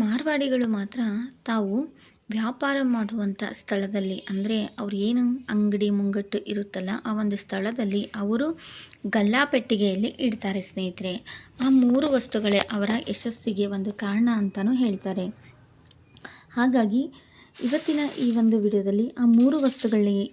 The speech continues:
ಯಾವುದು, ಅದನ್ನು ಯಾವಾಗ ತಂದು ಯಾವ ರೀತಿ ನಾವು ಮನೆಯಲ್ಲಿ ಯಾವ ಜಾಗದಲ್ಲಿ ಇಟ್ಟರೆ ನಮಗೆ ಏಳಿಗೆ, ಅಭಿವೃದ್ಧಿ ಅನ್ನೋದು ಪ್ರಾಪ್ತಿಯಾಗುತ್ತದೆ ಅನ್ನೋದನ್ನು ತಿಳಿಸ್ಕೊಡ್ತೀನಿ ಸ್ನೇಹಿತರೆ.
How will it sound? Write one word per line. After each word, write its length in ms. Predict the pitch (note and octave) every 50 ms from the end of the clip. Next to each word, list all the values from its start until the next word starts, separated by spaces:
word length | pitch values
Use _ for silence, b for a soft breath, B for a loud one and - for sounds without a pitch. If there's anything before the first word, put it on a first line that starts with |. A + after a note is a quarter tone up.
| - A3 G3
ಯಾವುದು, 320 | F#3+ F#3+ F#3+ F#3 G3+ A#3+ C#4+ - - B3
ಅದನ್ನು 260 | A3 G#3 A#3 A3+ A3+ G#3+ G#3+
ಯಾವಾಗ 360 | G3+ F#3 F#3+ G#3+ C#4 D4 C#4 D4+ D4 -
ತಂದು 220 | C#4+ C4 B3+ C4+ B3+ A3+
ಯಾವ 140 | G3 F#3+ G#3+ B3 C4
ರೀತಿ 220 | C4 C4 - C4+ B3+ A#3+
ನಾವು 180 | A#3 A3+ A3 A#3 - B B B B B B _ _ A3
ಮನೆಯಲ್ಲಿ 440 | G#3+ G#3+ A3+ B3 B3 A3+ A3+ A3+ A3 G#3+ G3
ಯಾವ 160 | F#3 G3+ A#3 B3 G#3+ -
ಜಾಗದಲ್ಲಿ 500 | A3 G3 G3 G#3 C4 C#4 D4 C#4+ C4+ C4+ - C4
ಇಟ್ಟರೆ 200 | A3 - - A3 G#3 G#3+
ನಮಗೆ 220 | G#3 G3+ F#3+ G3+ - - G3+ G#3 G#3+
ಏಳಿಗೆ, 360 | A#3+ C4+ C4+ B3 G#3+ A3+ A3 - - G3
ಅಭಿವೃದ್ಧಿ 540 | F#3+ - A3+ A#3 A#3+ A3+ G3 F#3 - G#3+ G#3+ - - b b b b b b b b b b _ _
ಅನ್ನೋದು 300 | - G#3+ G#3 G#3+ G#3 A3 C4+ C4+
ಪ್ರಾಪ್ತಿಯಾಗುತ್ತದೆ 800 | - B3 A3 G#3 - _ - G#3+ G#3 G3+ A3 - - G3+ G3 G#3 G3 -
ಅನ್ನೋದನ್ನು 400 | G3+ G3+ G3+ F#3+ G#3 G3+ A#3+ C#4 C4+ -
ತಿಳಿಸ್ಕೊಡ್ತೀನಿ 640 | C#4+ C4 A3+ - - - G3 F#3 - - G3 G3
ಸ್ನೇಹಿತರೆ. 400 | G3 - - G#3 G3 G3 - G3